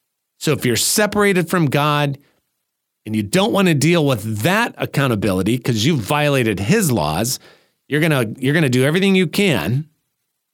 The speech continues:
to just tear down anything that reminds you of him or looks like him or sounds like him. So one of the things going on right now,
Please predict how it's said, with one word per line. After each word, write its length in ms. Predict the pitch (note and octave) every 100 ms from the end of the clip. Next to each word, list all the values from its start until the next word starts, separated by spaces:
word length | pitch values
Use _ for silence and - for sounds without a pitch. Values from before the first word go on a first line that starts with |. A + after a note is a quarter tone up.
| _ _ _ _
to 60 | A#2
just 300 | A#2+ B2 -
tear 240 | F3+ F3
down 260 | D#3+ C#3+ -
anything 500 | F3 G#3+ G#3 G3+ F3+
that 120 | D3
reminds 500 | C3 C3+ C#3+ A3 D#3+
you 100 | A#2+
of 140 | G2 G2
him 260 | A2 D2
or 220 | - D3 B2+
looks 500 | A#2+ C3 A3 - -
like 220 | G#2 G2+
him 240 | A2 C2 -
or 200 | C#3+ C#3
sounds 440 | - A#3 C4 F3
like 200 | A2+ G#2+
him. 240 | G#2+ - - _ _ _ _ _ _ _
So 140 | - C#3+
one 200 | C3+ A3
of 60 |
the 80 | F#3+
things 220 | D3 E3+
going 160 | C3 D#3
on 120 | D3+
right 200 | C3 B2
now, 500 | A#2+ G3+ A#3+ F#2+ G2